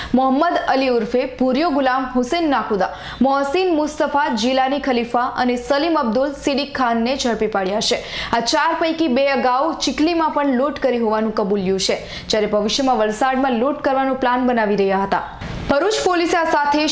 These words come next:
બે પોઇન્ટ તોતેર કરોડનો મુદ્દામાલ પણ જપ્ત કર્યો છે. ત્યારે આ મામલે પોલીસે તમામ આરોપીઓની પૂછપરછ હાથ ધરી હતી, જેમાં આઈ આઈ એફ એલના પૂર્વ કર્મચારીએ લૂંટનો પ્લાન ઘડ્યો હોવાનું બહાર આવ્યું છે,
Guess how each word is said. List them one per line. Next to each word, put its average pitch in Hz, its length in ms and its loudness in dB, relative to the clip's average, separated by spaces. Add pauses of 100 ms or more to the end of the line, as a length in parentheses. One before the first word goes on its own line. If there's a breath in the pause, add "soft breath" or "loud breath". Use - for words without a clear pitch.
(120)
બે 277 100 4
પોઇન્ટ 277 280 2
તોતેર 277 320 2
કરોડનો 262 400 2
મુદ્દામાલ 233 560 2
પણ 233 160 2
જપ્ત 226 280 -2
કર્યો 202 360 2
છે. - 360 -4
ત્યારે 208 280 2
આ 226 120 2
મામલે 208 360 2
પોલીસે 220 440 0
તમામ 233 400 0
આરોપીઓની 269 440 0
પૂછપરછ 240 560 0
હાથ 208 220 0
ધરી 196 220 2
હતી, - 260 -2 (160 loud breath)
જેમાં 262 680 2
આઈ 254 120 2
આઈ 269 200 2
એફ 277 300 2
એલના 262 500 2
પૂર્વ 294 240 2
કર્મચારીએ 240 680 2
લૂંટનો 294 460 2
પ્લાન 330 380 0
ઘડ્યો 294 260 2
હોવાનું 254 340 2
બહાર 208 240 2
આવ્યું 185 280 0
છે, 196 160 0